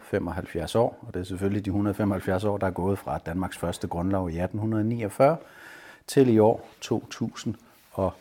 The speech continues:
fireogtyve. Vi er nået til det afsnit, der hedder Grundlovsændringen i nitten hundrede femten, kvindernes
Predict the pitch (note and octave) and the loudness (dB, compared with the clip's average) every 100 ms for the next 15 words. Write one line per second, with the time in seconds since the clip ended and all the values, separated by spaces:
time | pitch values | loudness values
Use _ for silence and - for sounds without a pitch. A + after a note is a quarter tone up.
0 | - - _ - - - F2+ F#2+ G2 - | -20 -20 _ -18 -14 -6 -2 0 -2 0
1 | G#2 A2+ G#2+ A2+ C#3 C3+ A#2+ A#2+ G2 - | 2 4 4 6 4 4 8 10 10 8
2 | C3 - G#2+ A2 - B2 C#3+ C#3+ C3 C3 | 0 0 0 2 6 8 8 6 4 2
3 | C3+ B2 G#2 G#2+ G#2+ C3 C3 C3 B2+ A#2 | 2 2 2 2 4 4 4 4 4 2
4 | G#2+ G#2+ - B2+ - - - - - - | 2 2 0 -6 -8 -20 -20 -20 -20 -20
5 | - - G2 G2 A#2+ G#2 - - | -14 -2 4 6 6 4 2 -6